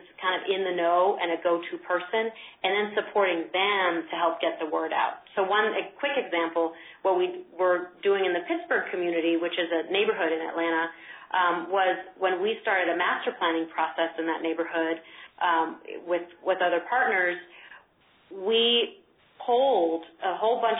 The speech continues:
of folks in the neighborhood to say, "What's the best way to communicate about this?" And what we heard was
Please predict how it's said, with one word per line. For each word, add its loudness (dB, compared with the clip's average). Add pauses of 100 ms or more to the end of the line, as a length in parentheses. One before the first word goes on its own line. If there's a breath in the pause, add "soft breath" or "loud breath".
of -16
folks 0
in -4
the -4
neighborhood 0
to -12
say, -2
"What's 0
the -2
best -2
way 0
to -6
communicate 0
about -4
this?" -4 (440 loud breath)
And 0
what 4
we 0 (140)
heard 4
was 0